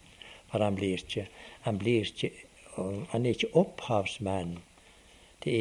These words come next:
evige frelse, annet for de som har tatt imot ham. Han er ikke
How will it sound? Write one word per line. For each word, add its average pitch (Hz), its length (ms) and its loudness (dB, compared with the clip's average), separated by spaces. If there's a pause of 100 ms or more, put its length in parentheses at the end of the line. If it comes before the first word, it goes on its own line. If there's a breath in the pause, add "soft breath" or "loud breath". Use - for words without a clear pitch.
evige 98 400 0
frelse, 98 560 0 (100)
annet 95 240 -4
for 95 160 -6
de 92 160 0
som 87 220 -6
har - 80 -16
tatt 92 240 -8
imot 98 400 -10
ham. 101 200 -16 (1120 loud breath)
Han 117 180 0
er 123 100 2
ikke - 200 -2